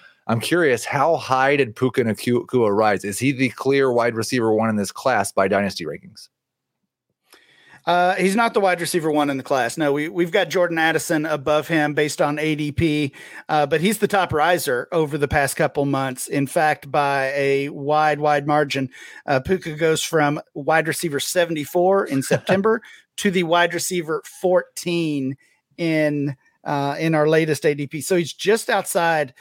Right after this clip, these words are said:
Speaker 2: the wide receiver one range overall, a, a jump of fifty-eight spots. The next highest riser was Rashid Shaheed, who's up thirty-two spots. So,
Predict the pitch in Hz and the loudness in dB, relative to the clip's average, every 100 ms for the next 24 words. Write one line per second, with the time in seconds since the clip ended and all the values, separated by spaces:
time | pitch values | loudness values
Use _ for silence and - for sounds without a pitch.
0 | - _ 135 156 151 156 165 165 165 156 | -20 _ -4 0 2 0 0 -2 0 -2
1 | 175 156 151 160 165 160 156 156 147 143 | -2 0 0 2 2 0 0 0 0 0
2 | 143 156 156 151 135 131 - 127 156 156 | 0 2 2 2 0 -2 -2 -4 0 0
3 | 143 131 - 175 - 165 - 151 151 - | 0 -4 0 -4 -2 -10 -4 -4 -4 -6
4 | - - 143 151 - - - - _ _ | -8 -2 2 2 -2 -14 -16 -20 _ _
5 | 147 151 175 - 185 170 165 160 160 151 | -2 0 -2 0 2 2 2 2 2 2
6 | 170 156 - _ - 151 151 151 143 185 | 0 0 -4 _ -4 -2 -2 -4 -2 -2
7 | 160 - 135 156 151 139 170 147 - 151 | -2 -4 -4 -2 -2 -4 -4 -4 0 -2
8 | - - 170 156 147 123 139 123 - 95 | -2 0 2 2 -4 -6 -6 -6 -4 -4
9 | 90 - 165 147 135 | -4 -2 0 2 0